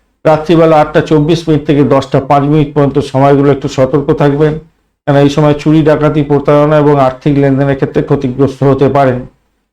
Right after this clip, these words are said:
একটা সাতাশ মিনিট, আহ, দুপুরবেলা থেকে তিনটে তেত্রিশ মিনিট দুপুরবেলা পর্যন্ত, আহ, বিকালবেলা পর্যন্ত সময়টা আপনাদের ক্ষেত্রে বলবো।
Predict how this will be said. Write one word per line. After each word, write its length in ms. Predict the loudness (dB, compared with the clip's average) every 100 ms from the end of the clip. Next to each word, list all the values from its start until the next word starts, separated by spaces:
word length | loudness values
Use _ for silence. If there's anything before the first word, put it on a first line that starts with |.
| _
একটা 260 | -4 -2 -2
সাতাশ 460 | -2 0 0 0
মিনিট, 300 | 0 0 0
আহ, 280 | 0 2 2
দুপুরবেলা 540 | 2 2 2 2 2 0
থেকে 220 | 0 -2
তিনটে 340 | 0 0 0
তেত্রিশ 520 | 0 -2 0 -2 -2
মিনিট 300 | -2 -2 0
দুপুরবেলা 580 | 0 0 2 2 2 2
পর্যন্ত, 380 | 0 0 0 0
আহ, 360 | 0 4 4 2
বিকালবেলা 500 | 2 2 2 2 2
পর্যন্ত 320 | 2 0 -2
সময়টা 600 | -2 2 2 2 0 -2 -14 _ -20 _ _ _
আপনাদের 400 | -2 0 2 2
ক্ষেত্রে 280 | 0 -2 0
বলবো। 460 | 2 2 2 0